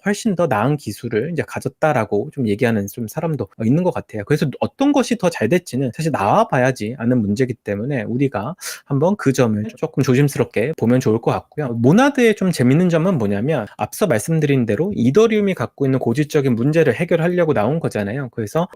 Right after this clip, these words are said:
그 고질적인 문제를 사-, 해결하려고 앞서 이 두 프로젝트, 새로운 언어를 만들어서 레이어 원을, 어, 만들었습니다. 대표적으로 수이와 앱토스는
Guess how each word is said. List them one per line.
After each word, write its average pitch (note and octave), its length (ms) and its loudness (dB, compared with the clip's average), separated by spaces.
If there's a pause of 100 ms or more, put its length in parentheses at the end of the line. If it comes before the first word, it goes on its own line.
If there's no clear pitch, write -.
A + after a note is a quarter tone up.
그 D#3 280 2
고질적인 G3 600 2
문제를 B2 560 2
사-, - 140 -12 (100)
해결하려고 D#3+ 840 0
앞서 E3 520 0
이 C3 240 4
두 - 180 -6
프로젝트, - 640 -2
새로운 B3+ 600 0
언어를 C3+ 560 2
만들어서 B2 540 2
레이어 A#2 340 4
원을, A2 440 2
어, A2+ 100 -4
만들었습니다. A2+ 800 0
대표적으로 C3 680 2 (160)
수이와 A3+ 440 0
앱토스는 A#2+ 600 -2